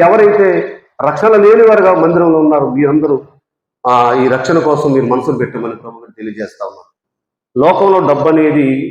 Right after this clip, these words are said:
ఎప్పుడైనా మనం సంపాదించవచ్చు, కానీ బ్రతికుండగా మనం సంపాదించుకుని ఎప్పటికీ మనం జాగ్రత్తగా ఉండవలసింది రక్షణ మాత్రమే. ఎందుకనంటే, ఎవరు ఏ క్షణాన్ని ఇప్పుడు ఎవరు పిలువబడతామో అని తెలియదు కదా. ఎంతోమంది లోకంలో, ఎంతోమంది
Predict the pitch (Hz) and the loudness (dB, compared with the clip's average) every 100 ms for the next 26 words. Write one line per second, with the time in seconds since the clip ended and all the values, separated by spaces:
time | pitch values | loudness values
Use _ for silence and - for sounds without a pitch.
0 | 123 - 180 196 190 165 143 127 135 131 | -6 -2 0 0 0 -2 -2 -4 -4 -4
1 | - - 120 113 113 98 _ _ _ _ | -6 -10 -6 -4 -4 -6 _ _ _ _
2 | _ - 117 - 147 151 147 135 120 120 | _ -6 -6 -2 0 0 0 -2 -4 -4
3 | - 147 139 135 131 120 107 - - - | -4 -2 -2 -4 -4 -4 -4 -10 -20 -20
4 | _ - 113 147 151 151 135 123 117 123 | _ -10 -6 -4 -2 -2 0 -2 0 -2
5 | 135 123 120 117 110 113 107 98 - _ | -2 -2 -2 -4 -4 -6 -4 -6 -10 _
6 | _ 110 107 123 113 104 101 98 90 85 | _ -10 -8 -4 -4 -4 -6 -8 -8 -10
7 | - - - 113 139 139 123 113 117 101 | -14 -16 -8 -4 -2 -2 -2 -2 -2 -2
8 | - - - - - 110 131 156 196 143 | -6 -16 -18 -20 -10 -2 0 2 2 2
9 | 139 147 160 156 151 139 - 135 131 135 | 0 -2 -2 0 0 0 0 -2 -2 -4
10 | 131 131 127 127 127 120 110 131 151 151 | -2 -2 -4 -4 -4 -4 -6 -4 -2 -4
11 | 151 - _ _ _ 104 123 139 131 123 | -8 -16 _ _ _ -8 -4 -2 -2 -2
12 | 110 117 120 117 110 107 110 104 104 | -2 -2 -4 -4 -4 -4 -4 -4 -6